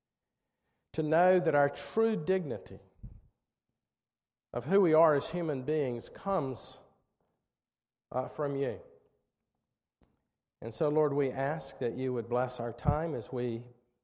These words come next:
begin to understand over the next few weeks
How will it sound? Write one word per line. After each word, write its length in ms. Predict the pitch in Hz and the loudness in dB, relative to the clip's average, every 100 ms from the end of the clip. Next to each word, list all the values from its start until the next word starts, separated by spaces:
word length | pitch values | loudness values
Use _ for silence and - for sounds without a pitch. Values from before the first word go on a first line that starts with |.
| _ | _
begin 320 | 139 135 190 | -4 2 4
to 80 | 165 | 4
understand 500 | 151 160 - 156 175 | 2 -2 -2 0 2
over 100 | 165 | 0
the 80 | 139 | 0
next 380 | 135 156 - - | -2 -2 -6 -6
few 160 | 156 | -6
weeks 600 | 131 180 160 - - - | -2 -2 -2 -8 -18 -20